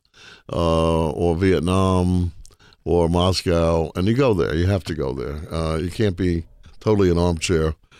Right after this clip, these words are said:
uh, author. And then there's the interviews, which is interviewing people who in these occupations, whether they be cops, airline pilots, doctors,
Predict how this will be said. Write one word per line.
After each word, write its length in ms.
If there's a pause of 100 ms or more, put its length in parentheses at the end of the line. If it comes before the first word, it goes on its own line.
(260)
uh, 220
author. 500 (580)
And 120
then 120
there's 160
the 120
interviews, 640 (800)
which 160
is 100
interviewing 460
people 440
who 200
in 60
these 200
occupations, 760
whether 140
they 80
be 120
cops, 540 (380)
airline 320
pilots, 460
doctors, 680